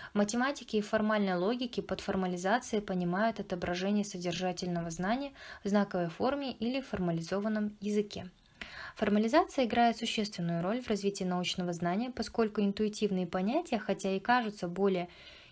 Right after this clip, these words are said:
ясными с точки зрения обыденного сознания, мало пригодны для науки. В научном познании нередко нельзя не только разрешить, но даже сформулировать и поставить проблемы до тех пор, пока не будет уточнена структура относящихся к ним понятий.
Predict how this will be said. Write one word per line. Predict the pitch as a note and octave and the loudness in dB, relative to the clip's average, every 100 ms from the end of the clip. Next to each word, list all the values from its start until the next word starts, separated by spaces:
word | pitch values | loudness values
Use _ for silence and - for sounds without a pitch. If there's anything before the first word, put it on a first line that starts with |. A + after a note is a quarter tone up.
| - | -2
ясными | F#3 G3 C4+ D#4+ B3 G3 | 2 4 4 2 2 2
с | |
точки | - F#3 - F3+ | 0 -2 -2 -2
зрения | F#3+ F3+ F3+ | 2 2 2
обыденного | F3+ F#3 F3 E3+ E3 | 0 0 2 0 0
сознания, | E3 F#3 F3 E3+ - - - - | -2 0 0 -2 -6 -10 -18 0
мало | G3+ C4 D4+ | 4 4 4
пригодны | A#3+ G3 G3 G#3+ | 2 2 2 2
для | G3 G3 | 2 2
науки. | G3 F3+ E3 - - - - - - | 2 0 -2 -8 -12 -16 -20 -20 -2
В | |
научном | G#3 G#3 G#3 G#3 F#3+ | 4 4 4 0 2
познании | F#3+ A3+ C4+ G#3 | 2 2 2 2
нередко | G#3 B3+ A#3+ G#3 F#3 | 2 4 2 2 -2
нельзя | F3+ F3 F#3 F3+ | 0 0 0 0
не | F3+ | 0
только | F3 G3+ G#3+ D#4 C#4+ | 0 0 0 2 2
разрешить, | G#3 G#3 G#3 G3+ - F3+ F#3+ | 0 0 0 -2 -2 -2 -2
но | F#3 | 0
даже | G3+ G3+ | 2 2
сформулировать | G3 - F#3+ F#3+ G3 A3+ G3+ F3 F3 | 0 -2 0 0 2 2 2 -2 -6
и | |
поставить | F3 F3 G3 F#3 F3+ | -6 -4 -2 -2 -4
проблемы | F#3 F3 F#3 A3 G3 | -4 -2 0 2 2
до | F3 | 0
тех | E3+ B3+ B3 | 0 0 0
пор, | A3 G3+ | -2 -2
пока | F#3+ F3 F3+ | -4 -2 0
не | F3 | 0
будет | G3 A3 G3+ | 0 -2 -2
уточнена | G3+ F3+ - F3+ F3+ A3+ - - - - | -4 -4 -2 0 2 0 -2 -18 -20 -12
структура | - F3+ - G#3+ A#3 | -2 -2 0 2 2
относящихся | G#3+ F3+ F#3+ G3 G3+ - | 0 -2 -2 -2 -4 -6
к | G3 | -6
ним | F#3 F#3 | -4 -4
понятий. | F3 G3 F#3 E3+ E3+ - | -2 -2 -2 -4 -6 -12